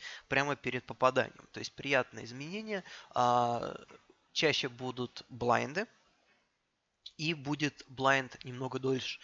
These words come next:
Это приятно. Риксай. А, нерв Q был ноль три, стал ноль два, бонусный атак, damage rate. И, а, туннель был десять секунд, стал десять, дефис шесть, э,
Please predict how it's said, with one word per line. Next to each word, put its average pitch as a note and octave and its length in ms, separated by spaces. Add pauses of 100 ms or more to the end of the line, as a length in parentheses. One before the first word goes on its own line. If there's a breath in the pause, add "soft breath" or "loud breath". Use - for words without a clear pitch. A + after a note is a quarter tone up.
(260 loud breath)
Это C#3+ 180
приятно. C3+ 460 (800)
Риксай. C#3+ 560 (400 loud breath)
А, C#3+ 260
нерв D#3+ 440
Q A#3+ 200
был E3 240
ноль C#3+ 240
три, C#3+ 240
стал C3 260
ноль C3+ 200
два, G#3+ 380
бонусный D3 540
атак, - 420
damage C3 440
rate. B2+ 420 (960)
И, F3 360 (300 loud breath)
а, A#2+ 260
туннель E3+ 420
был C#3 240
десять E3+ 380
секунд, C#3 300
стал C3+ 220
десять, C3 360
дефис B2+ 360
шесть, - 520
э, A#2 280